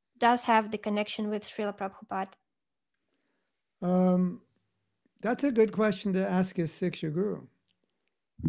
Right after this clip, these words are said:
Speaker 1: Это хороший вопрос задать его шикша-гуру.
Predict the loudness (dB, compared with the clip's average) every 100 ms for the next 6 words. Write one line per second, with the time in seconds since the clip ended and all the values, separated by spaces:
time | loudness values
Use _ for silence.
0 | -4 -8 -18 -16 -16 -4 -2 2 6 8
1 | 8 6 4 4 6 6 6 4 4 4
2 | 4 2 2 2 0 0 2 2 2